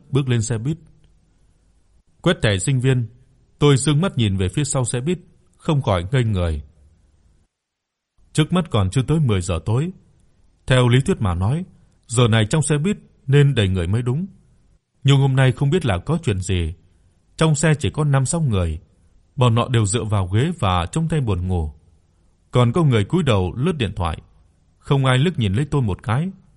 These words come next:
Cảm giác này có chút quỷ dị. Cũng không nghĩ nhiều, đi đến gần chỗ gần cửa sau,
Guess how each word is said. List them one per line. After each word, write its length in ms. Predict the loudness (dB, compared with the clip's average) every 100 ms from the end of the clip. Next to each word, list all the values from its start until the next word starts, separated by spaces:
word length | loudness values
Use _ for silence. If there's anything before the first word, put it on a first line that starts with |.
| _ _ _ _ _ _ _ _ _
Cảm 220 | 0 2
giác 200 | 0 0
này 180 | 0 0
có 120 | -2
chút 220 | -4 -6 -2
quỷ 160 | -2
dị. 280 | -2 -4 -6 -10 _ _ _ _ _ _
Cũng 240 | 2 2
không 200 | 2 4
nghĩ 80 | 4 2
nhiều, 340 | 2 0 -4 -12 _ _ _ _
đi 200 | 0 2
đến 140 | 2
gần 200 | 2 0 0
chỗ 120 | -2
gần 200 | 0 -2
cửa 180 | -2 -4
sau, 380 | 0 0 0